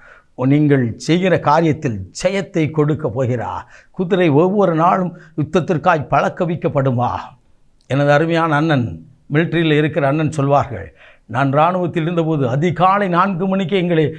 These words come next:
எழுப்பிவிட்டு ஒவ்வொரு நாளும் எங்களுக்கு பயிற்சி கொடுப்பார்" என்று சொல்வார்கள். எனக்கு அருமையானவர்களே, எனக்கு அருமையான ஒரு குடும்பத்தை தெரியும். அருமையான ஒரு மகள், அவள் பத்தாம் வகுப்பு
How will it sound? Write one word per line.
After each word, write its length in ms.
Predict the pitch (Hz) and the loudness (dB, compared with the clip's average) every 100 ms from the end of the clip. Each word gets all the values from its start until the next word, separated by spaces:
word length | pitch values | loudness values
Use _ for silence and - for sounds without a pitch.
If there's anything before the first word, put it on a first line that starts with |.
| - - | -12 -6
எழுப்பிவிட்டு 720 | 139 185 160 165 165 170 113 90 - _ - | 0 0 0 -2 -2 -4 -8 -10 -16 _ -4
ஒவ்வொரு 480 | 147 170 185 185 170 | -4 0 0 0 0
நாளும் 460 | 160 180 202 208 185 | 0 0 0 -2 -4
எங்களுக்கு 360 | 180 180 170 131 | -2 -4 -4 0
பயிற்சி 360 | 160 175 180 | 0 0 -4
கொடுப்பார்" 420 | 165 156 135 139 139 | -2 -2 0 0 0
என்று 140 | 127 | -4
சொல்வார்கள். 560 | 120 117 107 107 92 85 - _ _ | -6 -6 -6 -8 -12 -18 -20 _ _
எனக்கு 300 | 127 147 160 | -4 -2 0
அருமையானவர்களே, 720 | 151 160 165 151 120 104 92 80 - - - | 0 2 0 0 -2 -6 -10 -14 -20 -20 -6
எனக்கு 300 | 151 175 185 | 0 2 2
அருமையான 360 | 196 214 214 214 | 2 2 2 2
ஒரு 200 | 185 165 131 - - _ | 0 0 -2 -6 -16 _
குடும்பத்தை 500 | - 175 214 160 165 | -2 2 2 0 -2
தெரியும். 380 | 185 185 165 131 | 0 0 0 0
அருமையான 320 | 165 185 190 190 | 0 2 2 4
ஒரு 140 | 160 | 2
மகள், 360 | 143 147 170 104 90 - _ - | 2 2 0 -4 -12 -20 _ -6
அவள் 160 | 131 | -6
பத்தாம் 440 | 127 180 180 226 196 | -2 -4 0 0 2
வகுப்பு 400 | 185 196 202 | 2 0 0